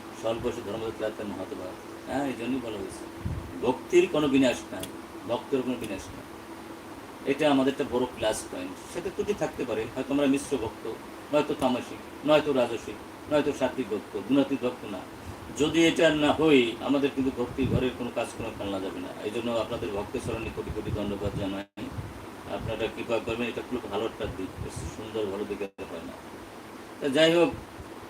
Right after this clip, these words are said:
এখন বলছি, এই যে ভক্তির বড় তরুণী হচ্ছে নৌকা, এই ভক্তি জীবনটা পাওয়ার জন্য তেত্রিশ কোটি দেবতা, দশ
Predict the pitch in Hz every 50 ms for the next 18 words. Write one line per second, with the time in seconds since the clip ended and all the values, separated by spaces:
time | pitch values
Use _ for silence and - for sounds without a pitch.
0 | - - - - - 180 170 147 147 156 143 - - - - - 139 147 156 151
1 | 165 180 151 104 110 120 120 - - - 170 - 127 135 143 151 160 160 - 139
2 | 135 135 139 147 156 135 139 139 - - 156 139 117 110 104 - - - - -
3 | - - - - - - - - - - - 143 160 165 139 127 123 - - -
4 | 156 147 127 139 131 127 143 147 151 143 147 151 151 147 - 135 120 117 123 131
5 | - 123 - 151 151 147 139 127 117 - - 147 143 - - 151 147 - - -
6 | 139 - 139 123 135 139 127 139 139 - - 131 123 120 117 110 110 127 139 147
7 | 147 151 147